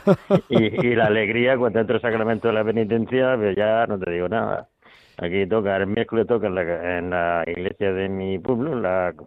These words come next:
Speaker 2: la penitencia comunitaria, todos
Speaker 1: Sí,
Speaker 2: los sacerdotes,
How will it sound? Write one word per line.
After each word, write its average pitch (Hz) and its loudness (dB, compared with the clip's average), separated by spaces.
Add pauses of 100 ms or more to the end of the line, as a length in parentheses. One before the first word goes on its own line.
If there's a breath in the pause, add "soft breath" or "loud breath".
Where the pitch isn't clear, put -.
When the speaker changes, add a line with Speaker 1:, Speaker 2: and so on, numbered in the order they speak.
(680 loud breath)
Speaker 2:
la 98 -6
penitencia 101 -2
comunitaria, 101 -4
todos 107 0
Speaker 1:
Sí, 98 2
Speaker 2:
los 139 0
sacerdotes, 104 0